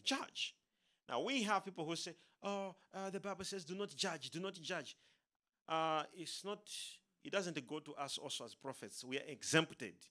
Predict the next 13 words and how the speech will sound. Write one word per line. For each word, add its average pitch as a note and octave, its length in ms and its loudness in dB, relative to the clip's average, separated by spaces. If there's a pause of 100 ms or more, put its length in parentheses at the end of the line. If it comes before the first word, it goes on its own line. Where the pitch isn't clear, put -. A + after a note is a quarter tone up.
(560)
We C3+ 100 -2
can - 220 6
actually C#3+ 320 -2
judge. G2 440 -2 (1200)
Ah, A#2 140 -4
you A2 60 -8
didn't A#2+ 180 -2
hear A2 260 0
me. F#2+ 260 -2
<laughs> - 60 -20 (2250)
The F#3+ 100 6
Bible B3+ 340 10
says, - 420 6